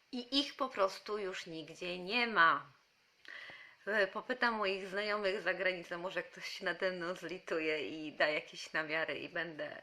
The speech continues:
miała piękny, duży flakonik. Chociaż znając moje upodobania do tych perfum, szybko się skończą.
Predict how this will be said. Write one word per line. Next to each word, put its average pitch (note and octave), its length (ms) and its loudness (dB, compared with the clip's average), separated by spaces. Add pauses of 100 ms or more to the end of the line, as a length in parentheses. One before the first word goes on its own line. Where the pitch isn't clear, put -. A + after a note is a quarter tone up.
miała D3+ 320 -6
piękny, D#3 540 -8
duży D#3+ 280 -8
flakonik. D#3+ 680 -6 (220)
Chociaż - 600 -4
znając G3 600 8
moje F#3 360 4
upodobania F3+ 560 2
do D#3+ 80 -10
tych - 160 -16
perfum, D#3+ 420 -2
szybko - 320 -10
się D#3+ 160 -10
skończą. D3 420 -14